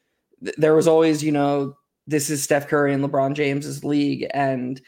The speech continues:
for Steph Curry to be the one to, quote unquote, fall off with the fans before LeBron James, even, even though, you know, you look at some of the advanced metrics,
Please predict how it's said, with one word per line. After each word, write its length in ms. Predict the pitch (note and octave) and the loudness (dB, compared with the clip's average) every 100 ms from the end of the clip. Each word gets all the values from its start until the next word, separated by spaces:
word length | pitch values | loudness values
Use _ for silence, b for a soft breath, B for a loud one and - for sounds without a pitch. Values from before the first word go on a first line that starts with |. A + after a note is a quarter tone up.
| b b b b | b b b b
for 160 | - D#3 | -4 -2
Steph 320 | - E3 - | 2 2 2
Curry 260 | D#3+ D3+ D3 | 2 2 2
to 60 | |
be 160 | C3 C#3+ | 0 -2
the 100 | C#3+ | -2
one 560 | C3+ C#3+ D3 C#3+ C#3 C#3 | 0 0 0 0 -2 -4
to, 640 | - C#3 C3 B2+ B2 A2 - _ _ _ _ _ _ _ | -4 -2 -2 -2 -4 -6 -12 _ _ _ _ _ _ _
quote 180 | - E3 | 0 2
unquote, 380 | D3 D3 D#3 - | 2 0 0 -2
fall 440 | - D#3+ D3+ D3+ | -2 2 4 4
off 300 | D3 C#3+ C#3 | 4 2 0
with 140 | D3 C#3 | -8 -8
the 80 | |
fans 440 | C3+ C#3 C3+ C#3+ D3+ | -6 -4 -2 -4 -6
before 360 | D3 C#3 C#3+ | -12 -4 0
LeBron 360 | C#3+ C#3 C#3 C#3 | 0 -2 -2 -2
James, 320 | D3 C#3+ D#3 - | -2 -4 -4 -2
even, 320 | G#3 F3 - | 0 2 0
even 220 | - A3 | 0 0
though, 480 | G3+ F#3 E3 D#3 - B B B | 2 4 4 4 0 B B B
you 120 | D3 | -2
know, 140 | D3 C3+ | 0 0
you 200 | C3 C#3+ | 0 0
look 200 | D3 D3 | -2 -4
at 80 | |
some 120 | C#3 C#3 | -4 -2
of 60 | |
the 120 | C3+ | -2
advanced 360 | C3+ C3 C3 C3 | -4 -4 -6 -4
metrics, 540 | E3+ E3+ - C#3 C#3 | -4 -2 -4 -4 -6